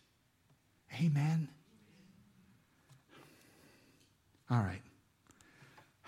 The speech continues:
Number five, I'll close with this. Right now, I don't care about the time. I don't care about anything. It's a weird thing. You know, you can leave anytime you want. I, I will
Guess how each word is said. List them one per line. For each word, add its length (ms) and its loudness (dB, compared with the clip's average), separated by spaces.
Number 180 4
five, 480 4
I'll 80 -2
close 320 2
with 120 -2
this. 440 0
Right 180 8
now, 160 4
I 100 2
don't 240 2
care 140 2
about 220 -2
the 80 -4
time. 320 2
I 40 2
don't 140 0
care 160 0
about 240 -2
anything. 320 -2
It's 140 -10
a 20 -10
weird 300 -6
thing. 240 -12
You 140 2
know, 160 0
you 120 2
can 140 4
leave 180 6
anytime 400 4
you 80 4
want. 280 -2
I, 220 2
I 80 6
will 280 4